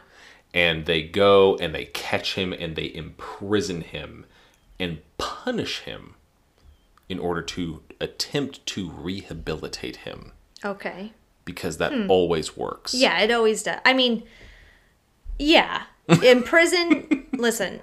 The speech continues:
Speaker 2: if you don't like somebody, put them in prison, punish them, and then they will get better.
Speaker 1: They're like,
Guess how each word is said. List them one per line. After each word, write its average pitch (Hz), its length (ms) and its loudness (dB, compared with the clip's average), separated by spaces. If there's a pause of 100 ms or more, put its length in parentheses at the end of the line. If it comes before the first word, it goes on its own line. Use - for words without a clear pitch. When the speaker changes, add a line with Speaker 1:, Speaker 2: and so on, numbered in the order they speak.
(140)
Speaker 2:
if 220 200 -2
you 247 100 0
don't 302 220 0
like 233 180 4
somebody, 180 480 -4
put 214 280 -4
them 226 400 0 (180)
in 208 160 -2
prison, 196 720 -2 (280)
punish 254 500 -2
them, 180 380 -4 (400)
and 214 200 2
then 202 280 2 (100)
they 214 300 2
will 226 480 2
get 180 300 -4
better. 180 540 -4
Speaker 1:
They're 127 100 0
like, 113 220 -6